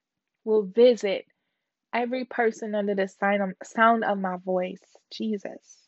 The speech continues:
Ooh. Yeah. Father, I thank you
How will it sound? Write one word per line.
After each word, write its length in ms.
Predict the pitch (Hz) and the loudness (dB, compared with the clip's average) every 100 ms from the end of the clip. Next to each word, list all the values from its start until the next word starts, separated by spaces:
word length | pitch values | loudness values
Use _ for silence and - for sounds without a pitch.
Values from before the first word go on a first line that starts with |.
| _ | _
Ooh. 280 | 320 453 185 _ _ _ _ _ _ | 4 4 4 _ _ _ _ _ _
Yeah. 280 | 214 196 185 - _ _ _ _ _ _ _ _ _ _ _ _ _ _ _ _ - _ _ - _ - | 2 2 2 -6 _ _ _ _ _ _ _ _ _ _ _ _ _ _ _ _ -14 _ _ -20 _ 2
Father, 220 | 233 226 | 6 8
I 100 | 220 | 6
thank 360 | 214 226 226 - | 6 2 0 2
you 360 | 214 208 208 | 4 4 0